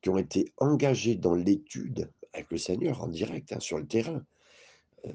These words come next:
Jésus comme une parole vivante, Jésus comme la parole vivante, comme la, le dit Jean chapitre premier,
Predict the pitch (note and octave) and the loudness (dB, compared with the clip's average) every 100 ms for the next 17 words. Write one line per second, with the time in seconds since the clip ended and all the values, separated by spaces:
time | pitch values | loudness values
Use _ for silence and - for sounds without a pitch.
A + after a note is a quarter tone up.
0 | C2+ D#2+ E2+ F#2 - F2 D#2 F#2 D#2 E2 | -6 0 2 0 0 0 0 -2 0 0
1 | E2+ G#2+ D#3 D3 - - D#2+ - G2 F2+ | 0 0 0 -2 -6 -8 -8 -4 0 4
2 | G#2 A#2 G2 - D#2+ D2+ D2+ G2 F#2+ - | 6 4 2 -6 -4 -2 -2 -4 -6 -8
3 | - - - D#2 D2 D2 C2+ D#2+ D#2+ E2 | -14 -20 -12 -10 -10 -14 -10 -10 -8 -2
4 | F2 E2 D#2 - _ D2+ F2+ C3+ | 0 0 -2 -8 _ -6 -4 -6